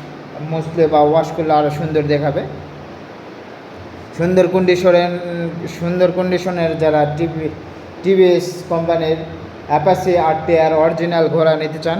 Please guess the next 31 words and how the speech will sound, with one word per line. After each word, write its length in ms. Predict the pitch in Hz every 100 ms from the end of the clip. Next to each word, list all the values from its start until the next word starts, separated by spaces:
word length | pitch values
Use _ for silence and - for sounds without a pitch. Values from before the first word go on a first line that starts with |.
| 202
দ্রুত 160 | 165 170 156
যোগাযোগ 300 | 156 160 151 160
করবেন। 260 | 143 160 196 165
এই 80 | 175 175
গাড়িটির 340 | 170 170 165 160
আস্কিং 200 | 160 156
প্রাইস 240 | 156 156 160 156
এক 60 | 151
লক্ষ 160 | 151 151 156
তিরিশ 240 | 156 147 151
হাজার 180 | 151 156 160
টাকা, 180 | 151 208 - - - - -
দামাদামি 440 | 151 170 170 170 165
করার 240 | 165 165 160 -
সুযোগ 260 | 147 151 147
রয়েছে। 340 | 139 131 - 110 - - - - - 143
এরপরে 340 | 143 196 196 190
যে 80 | 190 185
গাড়িটি 260 | 185 180 170
দেখাবো, 320 | 151 147 131 160 180
পালসার 560 | 185 180 180 180 175 175 180 185
সিঙ্গেল 280 | 170 170 123
ডিস্ক, 280 | 120 147 - - - - - - - - - - - 151
নওগাঁর 340 | 170 170 175 165
নাম্বার, 300 | 151 139 135 147 180
ডিজিটাল 420 | 185 185 185 180 180
নাম্বার, 340 | 175 175 175 170 156 147
স্মার্ট 260 | 180 165 -
কার্ড, 200 | 123 131 - -
সুন্দর 300 | 190 190 180 175
কন্ডিশন 420 | 180 175 - 165